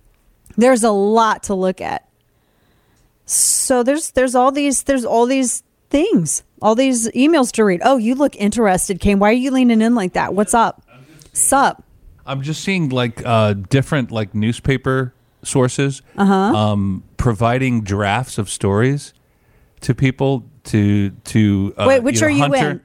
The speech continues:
Speaker 1: Oh,
Speaker 2: I'm,
Speaker 1: Hunter,
Speaker 2: I'm still
Speaker 1: okay.
Speaker 2: in twenty fifteen.
Speaker 1: He paid Tony Hawk five hundred dollars.
Speaker 2: Yeah, I
Speaker 1: and
Speaker 2: saw that one too.
Speaker 1: What is with that?
Speaker 2: Through Venmo? Did you
Speaker 1: Yeah,
Speaker 2: see that?
Speaker 1: yeah. What's up?
Speaker 2: That's weird.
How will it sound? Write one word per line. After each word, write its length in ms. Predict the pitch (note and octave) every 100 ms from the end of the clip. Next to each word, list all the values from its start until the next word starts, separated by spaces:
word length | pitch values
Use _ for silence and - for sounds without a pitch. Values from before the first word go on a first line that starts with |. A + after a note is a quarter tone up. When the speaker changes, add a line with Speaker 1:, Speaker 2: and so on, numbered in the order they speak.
| -
Speaker 1:
Oh, 160 | B3 A3+
Speaker 2:
I'm, 60 | G#3
Speaker 1:
Hunter, 180 | C#3+
Speaker 2:
I'm 80 | D#3+ G3+
still 160 | F#3
Speaker 1:
okay. 80 | F3+
Speaker 2:
in 80 | C#3+
twenty 340 | - C3+ B2+
fifteen. 160 | A2+ -
Speaker 1:
He 60 | D#4+
paid 220 | F4+ D4+
Tony 300 | C#4 C#4+ C4+
Hawk 300 | A3 A#3+ -
five 180 | G3+ G#3
hundred 180 | A3
dollars. 360 | F#3+ F#3+ G3 D3
Speaker 2:
Yeah, 80 | D#3
I 40 |
Speaker 1:
and 80 | D#3
Speaker 2:
saw 200 | E3 F3
that 180 | E3 C3+
one 140 | A#2+
too. 240 | - E3 A2
Speaker 1:
What 140 | C4
is 140 | F4
with 260 | G#3 G#3 -
that? 420 | G3 G#3 A3+ -
Speaker 2:
Through 140 | C#3 C3
Venmo? 440 | A2+ B2 D#3 F3
Did 140 | D3 A#2+
you 80 |
Speaker 1:
Yeah, 360 | A3+ C#4+ D#4 A3+
Speaker 2:
see 60 | F#3+
that? 60 |
Speaker 1:
yeah. 200 | B3+ C#4+
What's 280 | F#3 A3 C4+
up? 380 | A3 C#4+ G3 _ _ _ _ _ _ _
Speaker 2:
That's 260 | - - -
weird. 400 | G2 F2+ E2